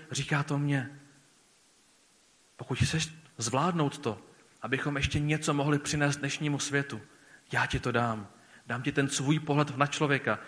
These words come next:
Dám ti ten svůj pohled, který já mám k t-, obě k člověče. Dám ti ten svůj pohled, který já mám k tobě.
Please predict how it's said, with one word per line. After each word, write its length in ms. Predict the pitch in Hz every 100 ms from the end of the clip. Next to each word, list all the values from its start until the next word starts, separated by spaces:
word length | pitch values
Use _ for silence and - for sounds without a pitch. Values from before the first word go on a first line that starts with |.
| - -
Dám 120 | 135
ti 80 | 160
ten 160 | 165
svůj 380 | 160 143 139 185
pohled, 320 | 185 180 180 175
který 180 | 175
já 120 | 165 175
mám 160 | 175
k 80 | 151
t-, 140 | - -
obě 240 | 165 147
k 80 | 131
člověče. 580 | - 131 127 120 120 101 - - - - -
Dám 120 | 147
ti 80 | 165
ten 160 | 175
svůj 300 | 165 131 190
pohled, 280 | 196 170 175
který 220 | 175 165
já 120 | 170
mám 160 | 185 175
k 80 | 160
tobě. 400 | 180 156 135